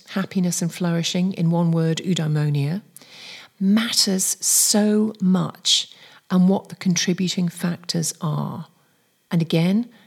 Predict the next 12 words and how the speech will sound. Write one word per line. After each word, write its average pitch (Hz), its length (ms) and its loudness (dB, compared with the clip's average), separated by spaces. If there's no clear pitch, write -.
strong 214 540 2
economic 185 600 0
performance 165 600 -2
is 175 140 -4
hand 202 440 2
in 175 180 2
glove 165 680 0
with 170 160 -2
low 175 400 4
inequality 165 840 -2
and 160 140 -2
strong 156 580 0